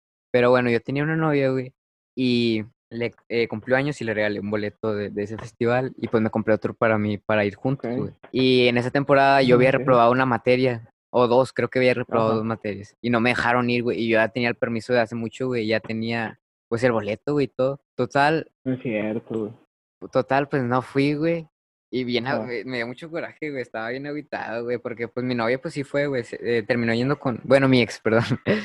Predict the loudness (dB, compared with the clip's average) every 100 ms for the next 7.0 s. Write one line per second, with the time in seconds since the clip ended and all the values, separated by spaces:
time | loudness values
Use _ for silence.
0 | -8 -2 2 4 6 6 6 4 4 4
1 | 4 0 -4 -10 _ _ _ _ -2 -2
2 | 2 2 4 2 2 0 -2 -4 4 6
3 | 6 4 0 -6 _ _ _ _ _ -6
4 | 0 0 2 2 0 0 0 0 -4 -12
5 | _ _ _ _ -6 -4 0 -2 0 -2
6 | -4 -10 2 2 2 -2 0 0 -2